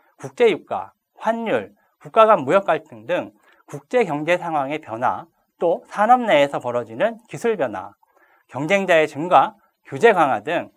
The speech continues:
기업 경영에서 고려해야 할 환경적 요소는 헤아릴 수 없이 많습니다. 아무리 계획대로 실행하려고 해도 애초에 계획을 수립하던 시기의 상황과 실제 시점에서의 상황이 급변하는 경우가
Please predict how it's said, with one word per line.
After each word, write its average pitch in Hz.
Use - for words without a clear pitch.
기업 226
경영에서 208
고려해야 160
할 165
환경적 190
요소는 127
헤아릴 233
수 -
없이 190
많습니다. 95
아무리 285
계획대로 151
실행하려고 170
해도 156
애초에 247
계획을 175
수립하던 196
시기의 170
상황과 151
실제 285
시점에서의 190
상황이 170
급변하는 156
경우가 117